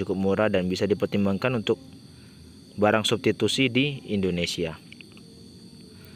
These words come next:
Dengan R T I yang baru saja earningnya untung, saya pikir layak dipantau ya. Sama halnya seperti Gosco yang juga baru untung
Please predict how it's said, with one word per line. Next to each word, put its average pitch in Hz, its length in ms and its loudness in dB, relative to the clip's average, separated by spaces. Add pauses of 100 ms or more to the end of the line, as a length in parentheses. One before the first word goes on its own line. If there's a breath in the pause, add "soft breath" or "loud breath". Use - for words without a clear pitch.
(480 loud breath)
Dengan 110 240 2
R - 160 2
T 127 160 2
I 127 320 6
yang 120 320 0
baru 117 160 6
saja 120 320 6
earningnya 117 720 2
untung, 156 560 4 (1040)
saya 139 160 -2
pikir 160 480 4 (240)
layak 123 320 2
dipantau 110 400 4
ya. 90 240 2 (560)
Sama 110 240 2
halnya 113 400 2
seperti 101 320 -2
Gosco 110 320 4
yang 113 160 4
juga 98 320 2
baru 92 320 0
untung 82 400 -6